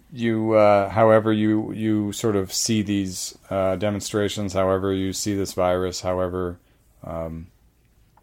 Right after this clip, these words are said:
you see the response that is needed, I think, um, empathy is important and hope is important.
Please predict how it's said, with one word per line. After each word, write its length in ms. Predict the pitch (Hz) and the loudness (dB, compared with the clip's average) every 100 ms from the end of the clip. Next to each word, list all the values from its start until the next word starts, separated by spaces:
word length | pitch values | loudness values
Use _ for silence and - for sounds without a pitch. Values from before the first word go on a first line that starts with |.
| _ - - | _ -14 -8
you 100 | 110 | -6
see 200 | - 113 | 0 0
the 100 | 95 | 0
response 440 | 87 95 98 92 | -4 -2 -2 -2
that 160 | 87 82 | -6 -6
is 140 | 82 | -6
needed, 360 | 92 95 87 85 | -6 -4 -4 -6
I 100 | 82 | -8
think, 380 | - 85 80 - _ _ - | -10 -10 -12 -20 _ _ -10
um, 400 | 85 82 82 92 _ _ _ _ _ _ _ _ _ _ _ _ _ | -8 -6 -8 -14 _ _ _ _ _ _ _ _ _ _ _ _ _
empathy 420 | 95 95 92 101 | -10 -8 -6 -4
is 140 | 92 95 | -4 -6
important 580 | 87 92 90 90 85 - | -6 -4 -4 -6 -10 -10
and 160 | 87 82 | -10 -8
hope 220 | 90 87 | -8 -8
is 120 | 85 | -12
important. 420 | 82 90 87 - | -12 -10 -10 -14